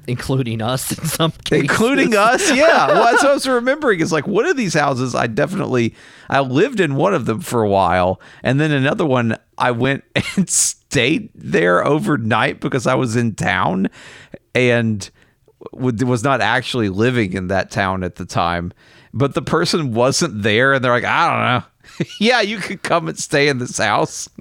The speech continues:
Speaker 2: There's going to be nobody there." And it was essentially this house.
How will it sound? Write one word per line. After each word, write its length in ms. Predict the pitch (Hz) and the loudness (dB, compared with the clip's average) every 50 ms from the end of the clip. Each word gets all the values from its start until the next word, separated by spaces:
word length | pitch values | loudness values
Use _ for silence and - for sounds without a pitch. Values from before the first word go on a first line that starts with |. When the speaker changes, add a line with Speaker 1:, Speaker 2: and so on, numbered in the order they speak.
| 170 - - - 277 285 494 - | -6 -6 -2 0 0 2 2 2
Speaker 2:
There's 200 | 147 175 277 - | 2 2 2 2
going 240 | - 185 208 226 196 | 2 2 2 2 2
to 80 | 208 | 0
be 240 | 180 - - 190 196 | 0 0 2 0 2
nobody 600 | 220 226 131 127 151 165 - 160 151 151 143 135 | 2 0 2 2 0 2 2 0 0 2 0 0
there." 460 | 117 104 117 123 120 101 95 107 117 - - - 240 185 - | 0 2 2 2 2 2 2 0 -2 -2 -6 -8 -6 -2 0
And 80 | 131 | 0
it 120 | 139 139 92 | 2 2 2
was 180 | 156 - - | 0 0 0
essentially 640 | 180 180 156 - - 156 147 - - 156 135 139 123 | 0 0 0 0 0 0 0 -2 -4 -2 -2 -2 -2
this 460 | 104 95 92 95 107 113 117 - - | -2 -4 -2 -2 0 0 0 -2 -4
house. 600 | - - 90 92 92 101 120 - - - - - | -4 -2 0 0 0 0 -2 -4 -6 -10 -12 -14